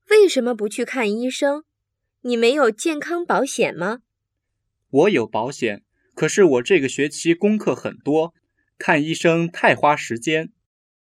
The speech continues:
Speaker 1: 那你也得赶快去看医生，要不然病会越来越重。
Speaker 2: 我想再吃点别的药试试。我上次生病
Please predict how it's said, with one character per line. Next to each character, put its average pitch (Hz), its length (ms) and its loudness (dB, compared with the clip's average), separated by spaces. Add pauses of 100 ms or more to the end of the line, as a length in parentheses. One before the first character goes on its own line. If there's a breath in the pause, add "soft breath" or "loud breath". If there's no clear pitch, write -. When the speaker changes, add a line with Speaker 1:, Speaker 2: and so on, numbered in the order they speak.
(140)
Speaker 1:
那 285 260 2
你 220 180 -2
也 220 140 2
得 208 200 2
赶 147 320 0
快 254 280 -6
去 190 220 -6
看 185 260 -6
医 196 160 -4
生， 208 400 -2 (360)
要 240 180 2
不 214 80 -6
然 185 420 0 (200)
病 294 300 -2
会 269 220 -2
越 359 240 4
来 170 200 0
越 190 200 0
重。 180 380 -4 (760)
Speaker 2:
我 165 120 -4
想 127 240 -6
再 147 180 -4
吃 - 200 -4
点 131 220 -2
别 117 220 -6
的 208 80 -2
药 185 180 0
试 120 240 -8
试。 101 260 -8 (460)
我 123 160 -4
上 180 240 0
次 123 120 -14
生 160 260 -8
病 135 260 -4